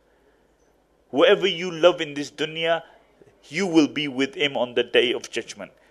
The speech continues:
If you love the celebrities, you will be resurrected with them. If you love the rap stars, you will be resurrected f-, with them. If you love,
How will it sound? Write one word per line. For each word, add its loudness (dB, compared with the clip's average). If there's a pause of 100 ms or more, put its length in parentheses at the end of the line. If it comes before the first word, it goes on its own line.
(360)
If -20
you -10
love 0
the -4
celebrities, -4 (120)
you -6
will -2
be -6
resurrected -2
with -12
them. -8 (440)
If -16
you -4
love 6
the 8
rap 4
stars, 2 (160)
you -8
will -2
be -6
resurrected -2
f-, -16
with -6
them. 0 (280)
If -10
you -8
love, 2